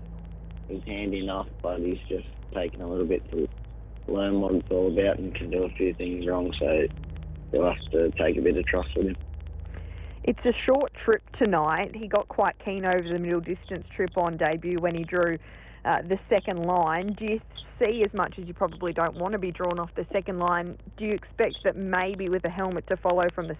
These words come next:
Speaker 2: start, he might be able to settle a little bit better, or is he just a quirky type that it's whatever sort of horse turns up?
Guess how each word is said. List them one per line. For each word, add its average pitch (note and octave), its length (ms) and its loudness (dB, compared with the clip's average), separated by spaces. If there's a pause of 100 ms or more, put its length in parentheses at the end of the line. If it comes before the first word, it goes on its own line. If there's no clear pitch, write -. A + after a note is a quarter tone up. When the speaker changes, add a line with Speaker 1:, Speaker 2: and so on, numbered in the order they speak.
Speaker 2:
start, F3+ 300 2
he E3 60 -4
might E3 220 2
be F3+ 80 -2
able E3+ 200 2
to E3+ 180 -4
settle E3+ 260 2
a E3 60 2
little F3 240 2
bit E3+ 220 0
better, F3+ 200 4
or F#3+ 140 2
is F3 80 -2
he F#3+ 80 -8
just F3 240 -6
a F3 40 -4
quirky F3 460 2
type E3+ 280 0
that E3+ 100 0
it's - 180 -6
whatever E3+ 460 0
sort F3 120 -2
of D#3 100 -6
horse F3 340 -4
turns D3+ 260 -6
up? D#3+ 200 0